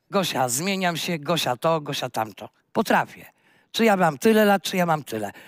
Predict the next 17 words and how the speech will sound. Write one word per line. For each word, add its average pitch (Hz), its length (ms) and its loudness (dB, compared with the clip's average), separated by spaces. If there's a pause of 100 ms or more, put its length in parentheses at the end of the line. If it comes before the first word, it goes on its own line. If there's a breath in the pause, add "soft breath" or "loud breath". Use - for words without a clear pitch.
(280 loud breath)
I 226 100 -4
tym 254 140 2
bardziej 220 240 2
ja 202 80 4
udowodniłam. 139 600 -4 (260 loud breath)
Tak 311 220 0
na 262 80 4
mnie 240 80 0
hejterzy 208 360 -2
patrzą. 180 180 -2 (220 loud breath)
Na 226 100 2
ciebie 269 240 2
jak 220 160 0
jadą, 214 320 2
to - 80 0
jest - 120 0
pikuś. - 520 -8